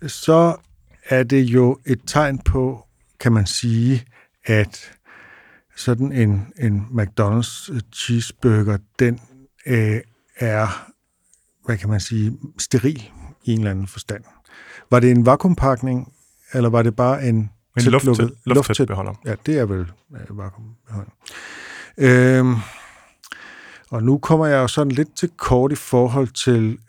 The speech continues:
Speaker 1: øh,
Speaker 2: Det er ikke
Speaker 1: bak-
Speaker 2: vakuumpakket. Det er
Speaker 1: Nej.
Speaker 2: en lufttæt beholder.
Speaker 1: Ja, lufttæt beholder.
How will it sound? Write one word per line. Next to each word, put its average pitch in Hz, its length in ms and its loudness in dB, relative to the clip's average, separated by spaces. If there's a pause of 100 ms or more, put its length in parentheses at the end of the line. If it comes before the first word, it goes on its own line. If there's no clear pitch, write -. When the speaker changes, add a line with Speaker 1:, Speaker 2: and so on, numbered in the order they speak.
Speaker 1:
øh, 120 60 0
Speaker 2:
Det 107 520 0 (260)
er 113 60 0
ikke 123 300 -2 (180)
Speaker 1:
bak- 113 100 4
Speaker 2:
vakuumpakket. 92 540 -4 (140)
Det - 180 -8
er 120 40 2
Speaker 1:
Nej. 110 80 -2
Speaker 2:
en 98 60 -8
lufttæt - 360 -8 (100)
beholder. 104 220 -4
Speaker 1:
Ja, 92 320 -14
lufttæt 113 320 -6
beholder. 95 380 -12